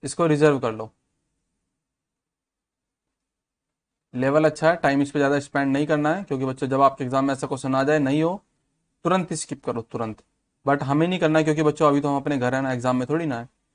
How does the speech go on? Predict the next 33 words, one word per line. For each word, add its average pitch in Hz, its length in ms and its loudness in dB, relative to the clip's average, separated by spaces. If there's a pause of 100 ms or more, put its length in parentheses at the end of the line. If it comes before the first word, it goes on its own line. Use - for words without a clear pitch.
(300)
तो 113 180 -2
इसका 131 200 -4
सॉल्यूशन 139 380 0
जरूर 131 240 0
बनाएंगे 101 340 -6
हम, 110 160 -10
ठीक 156 180 -4
है 170 80 -2
ना? 123 200 -2 (200)
हल्का 147 240 0
सा 147 80 0
बच्चों 143 180 -2
इसमें 143 180 -4
टाइम 139 180 0
अलग 135 180 -2
से 143 80 -6
निकाल 143 240 0
के 147 80 -2
मैं 143 60 0
आपको 135 180 -2
प्रोवाइड 135 320 -2
करा 139 160 0
दूंगा 123 160 -6
इसका - 180 -8
सॉल्यूशन। 107 420 -10 (540)
कहाँ 147 160 4
मिलेगा? 175 400 2
Telegram 139 400 2
पर 151 100 2
प्रोवाइड 147 320 2
करा 147 160 2
दूंगा 156 200 0
बच्चों 156 260 -6